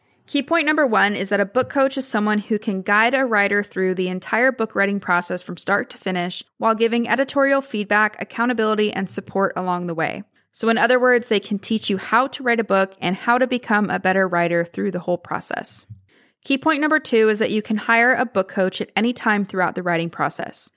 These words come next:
When you're just starting to develop an idea, when you're stuck in the middle of a draft, or when you've reached the end of a draft and you don't know what to do next.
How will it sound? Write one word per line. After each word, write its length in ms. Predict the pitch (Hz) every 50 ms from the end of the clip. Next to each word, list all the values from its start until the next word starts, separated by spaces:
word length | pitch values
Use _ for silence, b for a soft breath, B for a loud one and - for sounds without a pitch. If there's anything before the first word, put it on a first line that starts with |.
| _ _
When 180 | 202 208 202
you're 140 | 202 190 190
just 260 | 190 - 196 190 190
starting 260 | - 208 196 190 196 196
to 140 | - -
develop 400 | - 180 175 196 214 247 262 254
an 80 | 262 247
idea, 540 | 247 240 226 233 233 233 233 226 226 220 214
when 160 | - 185 185
you're 100 | 175 170
stuck 300 | 165 - - 190 202 196
in 80 | 202 196
the 60 | 185
middle 240 | 170 175 175 165 160
of 100 | 156 -
a 40 | 165
draft, 500 | - 233 247 254 254 254 247 - - - -
or 100 | - 208
when 160 | 208 220 220 220
you've 240 | 220 220 208 208
reached 300 | 214 220 240 247 - -
the 100 | - 262
end 180 | 226 220 220 226
of 80 | 214 220
a 60 | 202
draft 460 | - 185 180 175 180 185 - - -
and 160 | - 185 190 190
you 60 | 185
don't 240 | 180 190 190 - 202
know 100 | 202 202
what 180 | 190 175 - -
to 100 | - -
do 120 | 175 170
next. 460 | 165 156 - - - - - - -